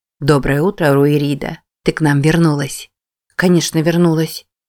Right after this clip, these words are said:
Я кивнула на пустое кресло. «Где Джонс?» «Джонс?»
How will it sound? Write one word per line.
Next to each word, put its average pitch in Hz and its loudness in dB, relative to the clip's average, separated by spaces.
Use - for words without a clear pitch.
Я 165 2
кивнула 160 0
на 151 0
пустое 165 0
кресло. 160 0
«Где 165 2
Джонс?» 160 0
«Джонс?» 135 0